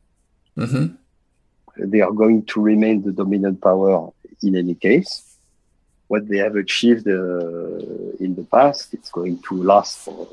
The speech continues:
Speaker 2: for, for a very long time, as an example. But it's, it's people has, has to open up a little bit more.
Speaker 1: The U S people need to open up more.
Speaker 2: Yes. Yeah.
Speaker 1: Yeah.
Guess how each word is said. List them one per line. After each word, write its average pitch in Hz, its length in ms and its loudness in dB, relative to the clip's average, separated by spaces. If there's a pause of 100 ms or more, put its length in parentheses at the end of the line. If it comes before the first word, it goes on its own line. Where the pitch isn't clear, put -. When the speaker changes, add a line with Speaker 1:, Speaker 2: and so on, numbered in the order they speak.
(220)
Speaker 2:
for, - 120 -6 (200)
for 82 440 -12
a - 60 -20
very 95 320 -2
long 104 220 4
time, - 340 4 (640)
as - 140 0
an 92 120 -8
example. 98 500 2 (600)
But - 320 2 (300)
it's, - 220 -4 (640)
it's - 220 -2
people 135 440 4
has, - 480 -6 (180)
has - 280 -4
to - 300 -2 (460)
open 117 300 0
up 117 160 2
a - 40 4
little 101 140 2
bit 101 220 -4 (120)
more. 135 220 0 (300)
Speaker 1:
The 143 120 -8 (140)
U 131 60 4
S 113 180 2
people 113 320 -10
need 101 160 -16
to 104 80 -8
open 104 220 -8
up 101 160 -8
more. 98 260 -6 (240)
Speaker 2:
Yes. 95 300 2 (260)
Yeah. 98 200 -4
Speaker 1:
Yeah. - 120 -16